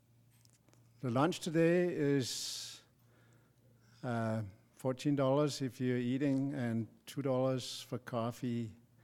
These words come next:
or tea or juice or whatever you like to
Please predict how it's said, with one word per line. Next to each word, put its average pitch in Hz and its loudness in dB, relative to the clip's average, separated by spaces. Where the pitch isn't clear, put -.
or 113 0
tea 117 0
or 110 -2
juice 117 -2
or 117 -8
whatever 110 -2
you 120 -2
like 110 -6
to 110 -8